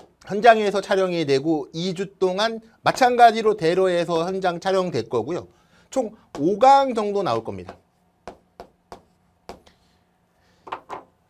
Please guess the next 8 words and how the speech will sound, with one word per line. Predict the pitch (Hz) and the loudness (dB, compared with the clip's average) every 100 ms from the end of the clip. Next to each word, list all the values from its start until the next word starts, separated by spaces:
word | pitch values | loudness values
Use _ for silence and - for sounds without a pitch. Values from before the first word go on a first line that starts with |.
| _ - | _ -2
이거 | 240 220 | 0 2
왜 | 170 214 240 | 4 8 8
했냐고요? | 233 202 170 202 113 90 - _ _ _ _ _ _ _ _ - | 6 0 0 -2 -2 -6 -20 _ _ _ _ _ _ _ _ -8
개념을 | - 202 294 311 311 294 | 0 2 4 6 6 8
아는데 | 233 202 214 208 226 202 123 92 120 | 6 6 0 0 2 2 0 -4 -8
문제를 | 147 233 277 320 294 | -4 -2 0 0 0
풀려고 | 294 254 247 214 214 | -4 4 4 4 2
하면은 | 202 202 196 202 226 110 | 0 0 -2 0 -2 -4